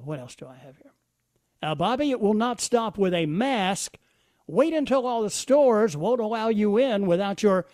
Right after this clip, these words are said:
vaccine I D. Yeah, that's gonna be trouble. Uh, Bobby, sars, H one N one, Ebola, H I V, Spanish flu. Where are the vaccines for any of these?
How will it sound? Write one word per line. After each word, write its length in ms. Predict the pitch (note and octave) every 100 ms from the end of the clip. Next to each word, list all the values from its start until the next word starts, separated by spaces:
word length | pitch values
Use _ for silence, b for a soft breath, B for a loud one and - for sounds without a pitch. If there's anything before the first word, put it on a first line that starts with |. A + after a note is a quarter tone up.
| b b
vaccine 1040 | D3 G3+ G3 - - D4 E4 G#3+ G3+ A#3+ A#3+
I 280 | F3+ G#3 A3+
D. 580 | F#3+ D4 D4 G3+ B2 _ _ _ _ _ _ _ _ _ _ _ _ _ _ _ _ _ _
Yeah, 180 | B2+ A#2 - _ _ _
that's 400 | D3 D3+ - -
gonna 200 | C#3 A#2
be 120 | -
trouble. 400 | - - - - _ _ _ _ _ _ _
Uh, 180 | - C#3+
Bobby, 360 | C#3 F3 A#3 C4+
sars, 760 | - A3 G#3+ A3 B3 C4 F#3 -
H 300 | F3+ A3 -
one 180 | G#3 F#3+
N 200 | G#3+ A#3
one, 280 | A3 B3 C4+
Ebola, 640 | E3+ D#3+ E3+ G3+ G#3+ B3+ G#3
H 240 | G3+ G3
I 160 | F3+ F3+
V, 220 | F#3+ A#3+
Spanish 480 | - F#3+ F#3 F3+ -
flu. 240 | F#3+ A3 B B -
Where 180 | E4
are 60 | E4
the 100 | C4+
vaccines 560 | C4+ C4 - C4+ C#4 -
for 120 | B3
any 200 | C4 B3
of 60 |
these? 420 | C4+ E4+ A3+ -